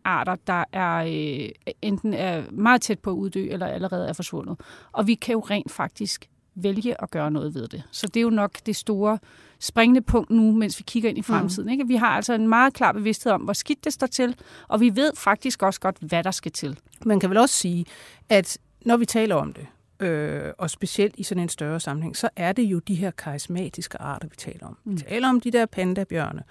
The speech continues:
Speaker 2: der næsten ikke kan finde ud af hverken at parre sig eller noget som helst. Vi taler om næsehorn, vi taler om isbjørn og så videre, så videre. Men dem, vi mister rigtig mange af, og som jo igen, altså, så er vi nede i bunden af fødekæderne, og dernede, hvor vi ikke rigtig ved, hvad spiller de rolle. Alt muligt kryb.
Speaker 1: Mm.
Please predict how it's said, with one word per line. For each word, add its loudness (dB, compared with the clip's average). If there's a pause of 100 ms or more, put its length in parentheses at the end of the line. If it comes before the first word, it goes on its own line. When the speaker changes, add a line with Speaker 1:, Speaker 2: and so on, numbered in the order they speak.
(380)
Speaker 2:
der -2
næsten -2
ikke -6
kan -4
finde -4
ud -4
af -6
hverken -8
at -14
parre 6
sig -2
eller -4 (100)
noget -6
som -14
helst. -16 (280)
Vi -8
taler 2
om 2
næsehorn, 0
vi -4
taler -4
om -6 (360)
isbjørn -4
og -10
så -10
videre, -6
så -10
videre. -8
Men -2 (100)
dem, 4
vi -2
mister -2
rigtig -4
mange -2
af, -4
og -8
som -4
jo -4
igen, -4 (120)
altså, -8
så -6
er -2
vi 0
nede 0
i -2 (220)
bunden 0
af -8
fødekæderne, -6
og -12
dernede, -2
hvor -4
vi -2
ikke -4
rigtig -8
ved, -2
hvad -6
spiller -4
de -4
rolle. -4
Alt -4
muligt 2
kryb. -4 (240)
Speaker 1:
Mm. -2